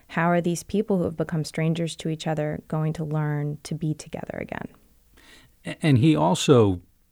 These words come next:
Speaker 2: if I understood, uh, it correctly, when he was quite young, an infant, was experiencing night terror, which extraordinarily, uh, bad dreams, essentially, I guess, where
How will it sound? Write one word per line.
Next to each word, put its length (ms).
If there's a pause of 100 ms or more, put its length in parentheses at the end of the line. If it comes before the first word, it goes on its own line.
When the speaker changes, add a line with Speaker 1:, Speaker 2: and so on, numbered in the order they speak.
(460)
Speaker 2:
if 180
I 120
understood, 600
uh, 200 (420)
it 160
correctly, 720 (340)
when 260
he 120
was 180
quite 240
young, 320
an 240
infant, 600 (100)
was 580 (100)
experiencing 760
night 180
terror, 400 (800)
which 460 (720)
extraordinarily, 1080
uh, 80 (220)
bad 380
dreams, 460
essentially, 560
I 40
guess, 280
where 200